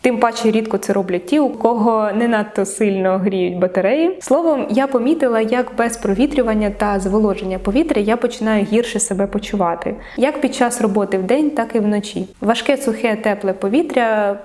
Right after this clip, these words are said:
постійно перетворює мій сон на муку. І зранку я прокидаюся абсолютно не свіжою і не бадьорою, а такою, ніби я на городі ніч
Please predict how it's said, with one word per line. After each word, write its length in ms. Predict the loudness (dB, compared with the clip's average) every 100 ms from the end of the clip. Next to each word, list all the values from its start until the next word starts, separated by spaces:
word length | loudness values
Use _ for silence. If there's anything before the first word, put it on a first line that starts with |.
| -2
постійно 460 | -2 2 2 2
перетворює 600 | 2 0 0 0 2 2 0
мій 140 | 0
сон 340 | 0 0 2
на 100 | 2
муку. 440 | 4 2 0 -2 -6 -10 -16 -18 -8 0
І 180 | 2
зранку 340 | 2 2 2 0
я 140 | 0
прокидаюся 640 | 0 -4 -2 0 0 0
абсолютно 540 | -4 -2 2 2 2 -2
не 120 | -2
свіжою 560 | 0 2 4 4 2 0
і 180 | -2
не 180 | 0 2
бадьорою, 580 | 2 2 2 2 2 0 -2 -4
а 500 | -2 0 -2 -2 -4 -8 -16 -20 -6
такою, 320 | -2 2 2
ніби 200 | 2 2
я 140 | 2 2
на 160 | 0
городі 420 | 0 2 0 0 -2
ніч 460 | -2 -4 -6 -2